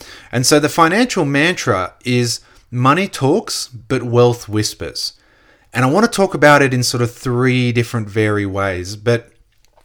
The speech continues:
really, the, the quote is, you know, "Money talks," right? I mean, money is great. And especially in a very social media world, it's very easy to show people, uh, that you've made money. It's very easy to get out there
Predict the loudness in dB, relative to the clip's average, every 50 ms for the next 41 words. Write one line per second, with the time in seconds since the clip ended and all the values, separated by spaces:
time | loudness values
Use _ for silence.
0 | _ _ 0 2 4 4 4 4 2 2 0 -4 0 -2 -2 -2 2 4 6 6
1 | 6 6 2 0 -2 -4 -2 -2 -2 -2 -4 -4 -2 0 0 0 -2 0 2 2
2 | 2 2 -2 -4 -4 -4 -4 -4 -4 -4 -4 -4 -4 -6 -12 -20 -20 -20 -20 -20
3 | _ -2 0 0 2 2 2 2 0 0 2 2 2 2 2 0 -4 -12 _ _
4 | -20 -20 -20 -20 -20 _ _ -2 2 2 4 4 2 0 -4 -6 _ _ _ _
5 | _ -8 -4 -4 -2 0 0 0 0 0 2 2 2 2 2 2 0 0 0 0
6 | 0 0 0 0 0 0 2 2 2 2 2 2 2 2 0 0 0 -2 -4 -4
7 | -4 -4 -4 -4 -4 -4 -2 -2 -2 -2 -4 -4 -6 -6 -4 -6 -6 -6 -4 -2
8 | 0 0 0 0 0 0 -2 -2 -2 -2 -4 -4 -4 -4 -6 -12 -20 -20 _ _
9 | _ -4 0 0 0 2 2 0 0 0 -4 -4 -2 0 -2 -2 0 -2 -2 -4
10 | -4 -4 -6 -8 -10 -6 -4 -2 -2 -2 -2 -2 -2 -2 -2 0 0 -2 -2 -2
11 | -4 -2 0 2 2 2 2 0 -2 -2 -4 -2 -2 -2 -4 -4